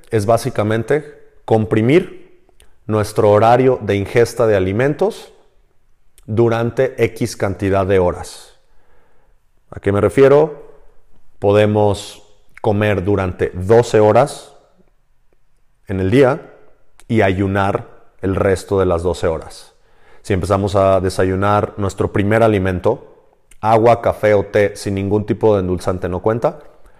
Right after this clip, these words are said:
Nuestro primer alimento es a las ocho de la mañana. Si terminamos de comer a las ocho de la noche, terminamos a las ocho de la noche,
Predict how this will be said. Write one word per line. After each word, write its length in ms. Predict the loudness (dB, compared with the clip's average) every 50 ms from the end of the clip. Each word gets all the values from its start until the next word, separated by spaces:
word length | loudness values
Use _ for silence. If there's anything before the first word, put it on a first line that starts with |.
| -20 -20 _ _ _ _ _ -8
Nuestro 280 | -8 -4 -2 -2 -2
primer 240 | 0 0 0 2 2
alimento 800 | 2 2 0 0 0 -2 -2 -2 0 0 2 2 0 -2 -8 -8 -6
es 200 | -6 -4 -2 0
a 40 | 0
las 240 | 0 0 0 0
ocho 220 | 0 0 2 2 2
de 60 | 4
la 120 | 4 2
mañana. 580 | 2 0 0 2 2 2 2 0 -2 -4 -8 -16 -20 -20 _ _ _ _ _ _ _ _
Si 140 | -4 -4 -2
terminamos 580 | 0 0 0 0 0 0 0 0 0 0 0
de 80 | -2 0
comer 340 | 0 -2 0 0 0 2 2
a 80 | 2
las 280 | 2 2 0 -2 -6 -8
ocho 300 | -2 -2 -2 0 2 2
de 60 | 2 2
la 80 | 2 0
noche, 320 | -2 -4 -2 -2 -2 -2
terminamos 880 | 0 -2 -2 -2 -2 -2 -2 -2 -2 -2 -2 -4 -6 -8 -10 -16 -20 _ -20 _ _ _ _ _
a 100 | -2 -2
las 180 | -2 0 0 -2
ocho 220 | -2 0 0 0
de 60 | 0
la 80 | 2 0
noche, 420 | 0 -2 -2 -2 -4 -4 -4 -6